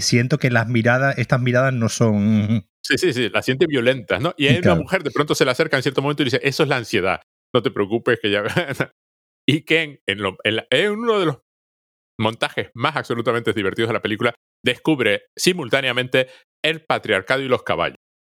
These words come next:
Speaker 1: Hmm.
Speaker 2: Y entonces
Speaker 1: Y los relaciona.
Speaker 2: descubre, <laughs> descubre que los hombres mandan en el mundo real, entre comillas, y en un momento dado le dice a uno, va a pe-, va a pedir trabajo a una empresa, y dice, "Bueno, tienes que tener un máster en Business Administration y tal".
Speaker 1: Ujú.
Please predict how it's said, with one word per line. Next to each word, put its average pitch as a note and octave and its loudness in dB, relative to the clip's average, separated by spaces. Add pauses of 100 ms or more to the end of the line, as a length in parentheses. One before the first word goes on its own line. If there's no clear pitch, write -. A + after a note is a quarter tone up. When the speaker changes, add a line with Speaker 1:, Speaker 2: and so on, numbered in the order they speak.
(220)
Speaker 1:
Hmm. G2 2 (440)
Speaker 2:
Y C3 2
entonces C3 0 (160)
Speaker 1:
Y C3 4
los G#2+ 4
relaciona. F#2 2
Speaker 2:
descubre, C#3 2 (360)
<laughs> - -14
descubre B2+ 2
que B2 -2
los G2 0
hombres B2+ 0
mandan G#2 -2
en F#2+ 0
el D#2+ -2
mundo F#2+ 0
real, G#2+ 0
entre G#2 -4
comillas, A2+ 0
y A2+ -4
en A2+ -4
un C#3 -2
momento D3+ 0
dado C#3+ 0 (320)
le A2+ 2
dice B2+ 0
a A2+ 2
uno, B2 -2
va A2 2
a - -2
pe-, B2+ -4
va B2 0
a B2+ -8
pedir C#3+ 0
trabajo B2 0
a A#2+ -4
una G#2 -2
empresa, B2+ -2
y G#2+ 0
dice, G2+ -2
"Bueno, B2+ 0
tienes G#2+ -4
que A2 -2
tener G2+ 0
un F#2+ -4
máster G2 -2
en F2 -2
Business F2+ -4
Administration G2+ -2
y F#2+ -6
tal". C3+ 2
Speaker 1:
Ujú. G2 4